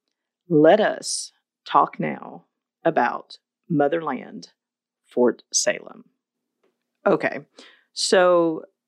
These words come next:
first of all, I just have to say how amazing this season has been. And I know I keep using the word amazing, but it's in a really great mood. And there's just a,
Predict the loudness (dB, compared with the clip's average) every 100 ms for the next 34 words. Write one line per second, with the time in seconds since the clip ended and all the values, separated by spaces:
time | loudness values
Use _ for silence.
0 | _ _ _ 0 0 -2 -2 0 0 -2
1 | -2 -4 -4 -4 -4 -4 -4 -4 -4 -8
2 | -10 -10 -14 -14 -14 -16 -16 -18 -10 -6
3 | -2 0 0 -2 -10 -12 -10 -8 -8 -8
4 | -8 -10 -12 -12 -12 -12 -8 -6 0 0
5 | 0 0 -2 -2 -4 -4 -6 -10 -8 -4
6 | -4 -4 -6 -10 -10 -4 -4 -6 -4